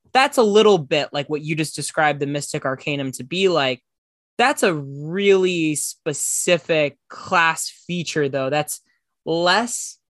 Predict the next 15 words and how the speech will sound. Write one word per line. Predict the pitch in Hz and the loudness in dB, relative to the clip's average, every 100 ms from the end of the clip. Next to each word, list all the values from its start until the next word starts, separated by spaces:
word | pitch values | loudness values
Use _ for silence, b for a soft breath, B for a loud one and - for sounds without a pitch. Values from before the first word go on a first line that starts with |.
| - | -18
versatile, | 135 175 180 - 160 151 135 131 | -4 2 2 0 -2 0 0 0
I | 117 120 | -4 -6
think, | - 110 82 147 | -10 -12 -12 -6
than | 147 143 | -2 -2
some | 175 160 | 0 0
of | 147 | 0
the | 135 | -2
spell | - - 139 131 | -4 0 0 0
casting | - 127 123 - 95 80 _ _ _ _ 147 | -4 -4 -4 -8 -12 -14 _ _ _ _ -2
that | 143 | 0
you | 143 139 | 0 -2
would | 131 | -2
get. | 131 | 0
I | 147 | 0
think, | 165 233 | 0 0